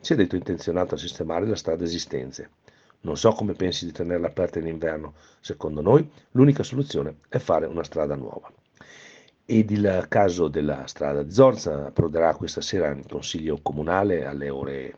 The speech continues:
venti, convocato dal sindaco Leandro Grones, nel quale si tratterà appunto la concessione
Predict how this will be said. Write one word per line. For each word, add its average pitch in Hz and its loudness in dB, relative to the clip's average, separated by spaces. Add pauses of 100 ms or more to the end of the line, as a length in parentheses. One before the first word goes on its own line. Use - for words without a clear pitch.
venti, 117 2
convocato 73 -8
dal 71 -6
sindaco 76 -6
Leandro 73 -4
Grones, 85 0 (640)
nel 120 0
quale 92 4
si - -4
tratterà 90 2
appunto 107 -2
la 87 -2
concessione 98 0